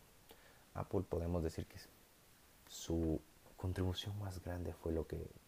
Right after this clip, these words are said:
el iPhone, y Windows, pf, ni mencionar lo que es Windows X P para algunos, Windows siete si quieren los más jóvenes. Android vino a revolucionar el mercado, a, seamos sinceros, a masificar lo que es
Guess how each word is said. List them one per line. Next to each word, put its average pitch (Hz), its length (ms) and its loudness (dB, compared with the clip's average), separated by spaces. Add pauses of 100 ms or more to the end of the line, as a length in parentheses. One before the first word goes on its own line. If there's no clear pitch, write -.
(280)
el 78 120 2
iPhone, 82 600 0 (1120)
y 98 100 6
Windows, 98 420 8
pf, - 280 -4
ni 90 120 4
mencionar 82 540 4
lo 82 160 4
que 80 160 2
es 78 160 0
Windows 80 340 4
X - 220 -6
P 90 240 8
para 85 180 2
algunos, 85 640 2
Windows 82 340 2
siete 98 320 6
si - 140 -8
quieren 85 320 0
los 82 260 -4
más 78 160 -4
jóvenes. 82 520 0 (540)
Android 101 540 10
vino 92 360 10
a 87 100 12
revolucionar 87 1120 10
el 92 140 6
mercado, 90 580 4
a, 78 140 2 (800)
seamos 165 320 4
sinceros, 104 580 4 (640)
a 107 80 2
masificar 104 1080 4
lo 87 220 4
que 85 380 4
es - 240 -4